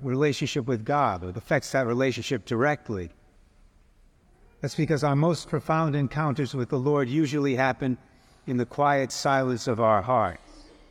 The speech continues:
Based on this morning's first reading, you might choose to call this the Elijah rule of the spiritual life.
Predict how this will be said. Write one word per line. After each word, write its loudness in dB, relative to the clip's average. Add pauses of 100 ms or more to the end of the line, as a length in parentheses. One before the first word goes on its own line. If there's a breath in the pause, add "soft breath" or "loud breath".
(1300 loud breath)
Based 2
on 2
this -4
morning's 0
first -4
reading, 0
you 2
might 0
choose -4
to -6
call 2
this -6 (480 soft breath)
the 0
Elijah 2
rule 0
of -4
the -2
spiritual -2
life. 0